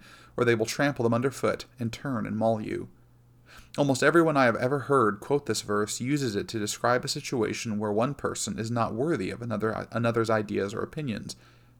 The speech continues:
"Don't cast your pearls before swine," people say, meaning don't waste your wisdom and brilliance on some dumb soul who cannot understand it. This interpretation is backed by several New Testament scholars. Despite their arguments, I fully disagree.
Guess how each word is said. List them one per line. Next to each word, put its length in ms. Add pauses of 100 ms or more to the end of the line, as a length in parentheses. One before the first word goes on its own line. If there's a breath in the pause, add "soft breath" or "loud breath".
"Don't 200
cast 320
your 60
pearls 320
before 300
swine," 500
people 300
say, 320 (520 loud breath)
meaning 340
don't 260
waste 280
your 80
wisdom 320
and 140
brilliance 400
on 160
some 260
dumb 280
soul 420
who 100
cannot 300
understand 540
it. 180 (840 soft breath)
This 140
interpretation 680
is 80
backed 340
by 140
several 340
New 140
Testament 420
scholars. 540 (420 soft breath)
Despite 380
their 100
arguments, 480
I 120
fully 340
disagree. 560